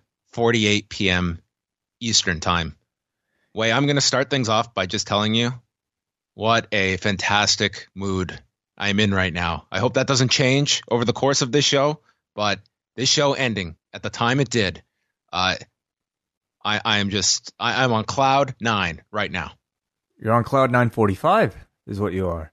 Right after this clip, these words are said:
Speaker 1: I am on cloud nine forty-five. Wow. That is, uh, that is a sign of how much I have, uh, I've worn you down, uh, to my level. Uh, what,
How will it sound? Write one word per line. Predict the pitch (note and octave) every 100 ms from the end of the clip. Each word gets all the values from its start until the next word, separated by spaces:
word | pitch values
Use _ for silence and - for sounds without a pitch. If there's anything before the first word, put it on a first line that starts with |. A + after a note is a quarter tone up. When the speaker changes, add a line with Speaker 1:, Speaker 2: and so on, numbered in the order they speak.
| -
Speaker 1:
I | A#2+
am | B2+
on | A#2+
cloud | A2+ B2 B2+ C3+
nine | A#2+ A#2 A#2+ A#2+
forty-five. | A2+ A2 G#2+ G2 F#2+ G2 F#2+ F2 -
Wow. | E2+ F#2 F2 D#2+ - _ -
That | G2+
is, | A2 G#2
uh, | G#2 F#2
that | F2 A#2+
is | C3
a |
sign | B2+ - B2 A#2
of | F#2+
how | G#2
much | G#2 G2+
I | G2+ G2
have, | F2+ F#2
uh, | F#2 E2
I've | F#2+ G2+
worn | G#2+ G#2
you | G2
down, | F#2 G2 F2 D#2+ - -
uh, | F2+
to | F2 F#2+
my |
level. | F#2 G2 F#2 C#2+ - - -
Uh, | F2 F#2 F2 _ _ _ _ _
what, | B2+ D#3+ F#3